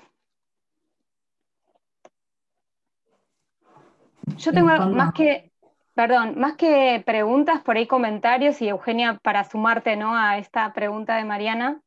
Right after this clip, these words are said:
Speaker 1: Eh, discúlpame que no te pude escuchar toda la presentación, <laughs> pero bueno, la, las vengo leyendo hace bastante, y, mm,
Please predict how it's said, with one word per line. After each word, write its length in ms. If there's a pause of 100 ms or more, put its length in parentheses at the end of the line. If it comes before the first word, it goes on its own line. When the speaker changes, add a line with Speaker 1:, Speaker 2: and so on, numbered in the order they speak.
(960)
Speaker 1:
Eh, 1120 (800)
discúlpame 600
que 120
no 120
te 120
pude 240
escuchar 560
toda 160
la 100
presentación, 840 (720)
<laughs> 420 (1400)
pero 200
bueno, 220
la, 220
las 140
vengo 220
leyendo 340
hace 120
bastante, 640
y, 300
mm, 460